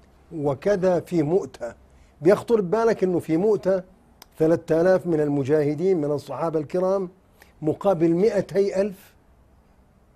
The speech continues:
ولا ببال الجن بيخطر، مستحيل طبعًا. والثلاثة آلاف انسحبوا بهدوء بعد ما أوهموا ال-، الروم والأعراب.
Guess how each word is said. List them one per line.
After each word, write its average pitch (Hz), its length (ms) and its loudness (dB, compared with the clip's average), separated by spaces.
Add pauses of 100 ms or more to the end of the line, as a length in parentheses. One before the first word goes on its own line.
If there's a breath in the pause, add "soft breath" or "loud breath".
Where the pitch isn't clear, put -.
(500)
ولا 143 340 2
ببال 165 400 2
الجن 170 640 0
بيخطر، 127 380 -4 (560)
مستحيل 262 500 -2
طبعًا. 143 320 0 (1040 soft breath)
والثلاثة 170 640 2
آلاف 185 560 0
انسحبوا 165 840 -2
بهدوء 147 600 -4 (1080)
بعد 151 340 -4
ما 147 120 0
أوهموا 175 600 2 (1300)
ال-، 139 220 -4
الروم 165 520 2
والأعراب. 160 640 -2